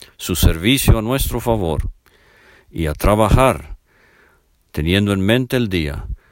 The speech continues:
cuando le presentaremos al Señor,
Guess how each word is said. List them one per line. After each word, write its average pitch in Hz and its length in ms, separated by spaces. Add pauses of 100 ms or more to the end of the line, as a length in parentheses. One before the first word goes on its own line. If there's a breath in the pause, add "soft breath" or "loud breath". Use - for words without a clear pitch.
(300 loud breath)
cuando 78 300
le 78 140
presentaremos 85 960
al 82 140
Señor, 87 600